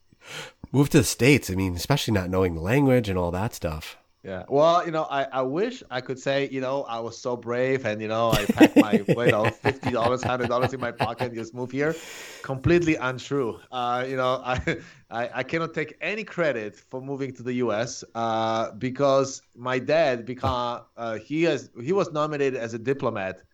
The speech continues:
Speaker 1: Ah.
Speaker 2: uh, in Chicago.
Speaker 1: Okay.
Speaker 2: Uh, so basically, <coughs> he, you know, one day they said, like, "You know what? Uh, we got the offer to be the, the Polish consul in Chicago, and, you know,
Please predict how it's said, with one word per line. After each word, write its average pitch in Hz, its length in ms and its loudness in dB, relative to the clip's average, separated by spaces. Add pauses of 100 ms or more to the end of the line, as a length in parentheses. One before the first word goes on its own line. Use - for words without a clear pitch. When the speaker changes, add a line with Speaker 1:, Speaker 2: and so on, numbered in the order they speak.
(220)
Speaker 1:
Ah. 107 640 4
Speaker 2:
uh, 101 40 -8 (100)
in 131 160 -6
Chicago. 127 640 -4 (100)
Speaker 1:
Okay. 107 400 2
Speaker 2:
Uh, 107 420 -6
so 123 200 -8
basically, 135 840 -2 (280)
<coughs> 113 280 -8
he, 123 260 -10
you 120 120 -10
know, 104 380 -8
one 127 280 -4
day 135 280 0
they 120 140 -6
said, 120 180 -6
like, 117 180 -4
"You 135 80 -8
know 170 100 2
what? 151 320 2
Uh, 117 300 -4 (320)
we 123 80 -10
got 139 160 -2
the 135 80 -2
offer 131 380 0
to 127 180 -4
be 123 340 -2
the, 110 300 2
the 110 100 -2
Polish 117 300 0
consul 131 340 -2
in 113 100 -6
Chicago, 107 640 -2
and, 104 420 -6
you 113 100 -8
know, 107 280 -4